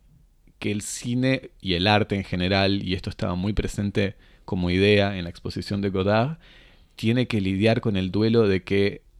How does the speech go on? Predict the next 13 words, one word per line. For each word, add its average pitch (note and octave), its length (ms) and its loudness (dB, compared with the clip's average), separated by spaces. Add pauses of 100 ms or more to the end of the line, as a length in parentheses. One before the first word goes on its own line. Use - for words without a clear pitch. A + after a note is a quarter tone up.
es G#2 280 -4
una G2 280 -2
actividad F#2+ 540 0
en F#2+ 80 0
la E2 120 -2
que F2+ 140 -4
no G2 200 0
puedo G#2+ 380 4
mostrar F#2 460 -2
lo F#2 120 -6
que F2+ 100 -8
quiero D#2+ 220 -8
mostrar. - 460 -12